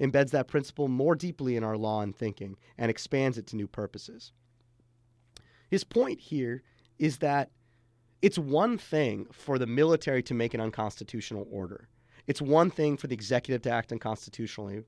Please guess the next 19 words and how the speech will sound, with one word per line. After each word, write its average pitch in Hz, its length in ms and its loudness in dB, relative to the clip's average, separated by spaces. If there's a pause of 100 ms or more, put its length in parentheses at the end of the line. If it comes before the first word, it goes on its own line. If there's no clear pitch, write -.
for 120 80 -6
Congress 113 420 -2
to - 120 -10
act 107 200 -8
unconstitutionally. 110 880 -12 (400)
It's - 140 -4
a 151 60 0
whole 196 320 2
nother 147 320 2
thing 120 240 -6
for - 80 -20
the 120 100 -10
Supreme - 460 -6
Court 117 300 -6
to - 60 -20
then 107 140 -6
stamp - 600 -2
that 110 360 -4 (280)
act 117 380 0